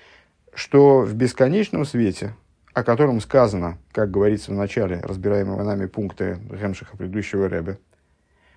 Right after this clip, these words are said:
"Шаэр гумей намейр", что свет подобен светильнику, "Ешбой а иньян шеэйн лой сиба ве ила шикодма лой хас вешолом". В нем присутствует вот это вот начало,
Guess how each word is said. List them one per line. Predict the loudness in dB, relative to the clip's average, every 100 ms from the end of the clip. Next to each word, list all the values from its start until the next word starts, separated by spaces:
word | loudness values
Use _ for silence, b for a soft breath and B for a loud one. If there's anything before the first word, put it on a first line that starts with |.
| _
"Шаэр | 2 4 6 4 2
гумей | 2 2 2 2 2
намейр", | 0 0 -2 -2 -4 -8 _ _
что | _ -8
свет | -6 -2 -2 0
подобен | -2 0 0 0 -4 -8
светильнику, | -10 -10 -6 -6 -6 -4 -4 -4 _ _ _ _ _ _ _ _ _ _ _ _ -10
"Ешбой | 2 6 6 6 2 2
а | 0 -2
иньян | 0 -2 0 0 -2 -2
шеэйн | -2 -2 0 0 0 -2
лой | 0 0 -2
сиба | -6 -6 -4 0 0
ве | 2 -2
ила | -2 -4 0 0
шикодма | -2 -2 0 0 0
лой | 0 0 0
хас | -2 -2
вешолом". | -6 -2 0 2 0
В | -2
нем | -2 -2
присутствует | -2 -4 -2 -4 -4 -6
вот | -6
это | -8 -4
вот | -4 -2
начало, | -2 -2 -2 0 -2